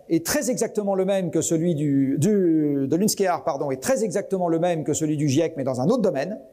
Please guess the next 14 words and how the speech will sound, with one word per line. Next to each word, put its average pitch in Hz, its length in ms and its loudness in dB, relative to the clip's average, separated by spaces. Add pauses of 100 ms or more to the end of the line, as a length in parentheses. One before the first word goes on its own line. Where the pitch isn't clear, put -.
(420)
L'unscear 208 560 0
a 170 100 -4
pour 147 160 -4
mandat 151 460 0 (320)
de 160 120 0
faire 185 200 0
une 135 80 -4
compilation 220 680 -2 (100)
de 160 100 0
la 180 80 4
littérature 175 500 0
scientifique 170 440 -2
disponible 190 720 0
sur 262 480 0